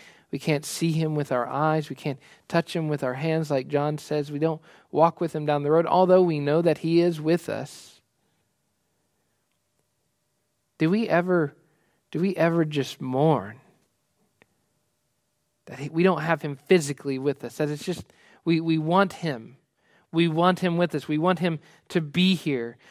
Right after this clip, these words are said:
Well, no one perfectly hungers for God in the way they should. However, I think if we do fasting properly, we will see our hunger for God grow to, to be even better than it was. So I think one clear application that comes from this passage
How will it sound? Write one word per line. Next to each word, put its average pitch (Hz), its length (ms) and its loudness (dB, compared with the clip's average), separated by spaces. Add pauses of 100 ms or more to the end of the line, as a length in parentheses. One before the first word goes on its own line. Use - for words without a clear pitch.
(120)
Well, 175 300 2
no 190 220 4
one 233 200 0
perfectly 196 640 -2
hungers 175 560 -2
for 156 160 -10
God 151 240 2
in 151 40 -6
the 143 60 -6
way 143 160 -2
they 135 120 -4
should. 170 300 -2 (280)
However, 185 420 2
I 175 140 4
think 220 200 -2
if 196 100 -2
we 175 120 0
do 175 160 0
fasting 170 540 -2
properly, 143 720 -2 (260)
we 175 160 0
will 202 140 4
see 196 240 2
our 165 160 6
hunger 185 440 0
for 165 160 -6
God 147 420 -6 (340)
grow 143 580 2 (400)
to, 156 240 -2
to 165 180 -6
be 156 320 -4
even 147 280 -4
better 147 440 -2
than 127 140 -8
it 131 140 -10
was. 135 520 -10 (460)
So - 140 2
I 233 40 6
think 233 200 -2
one 208 400 2
clear 226 260 -2
application 190 920 -4
that 147 140 -8
comes 175 220 -8
from 160 140 -12
this 143 160 -10
passage 190 720 -6